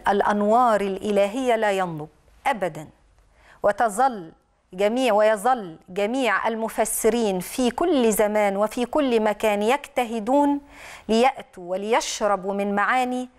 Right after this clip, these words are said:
هذه الأحرف المقطعة كما هم يحاولون فهم هذه الأنوار والمعارف الربانية في القرآن الكريم. ومن أسرارها كذلك طريقة القراءة،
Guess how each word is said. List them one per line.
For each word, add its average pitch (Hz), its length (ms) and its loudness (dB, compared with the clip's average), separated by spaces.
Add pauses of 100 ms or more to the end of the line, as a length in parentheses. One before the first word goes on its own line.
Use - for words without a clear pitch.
(260)
هذه 202 680 0
الأحرف - 520 -4
المقطعة 196 680 -2
كما 269 320 0
هم 220 380 0 (360)
يحاولون 214 840 0
فهم 196 460 -4 (300)
هذه 226 500 2
الأنوار 202 600 2 (300)
والمعارف 208 800 0
الربانية 196 760 0 (220)
في - 160 -2
القرآن 180 720 -2 (220)
الكريم. 156 500 -4 (840)
ومن 254 260 2
أسرارها 185 680 -2
كذلك 160 500 -8 (420)
طريقة 202 600 0
القراءة، 156 560 -2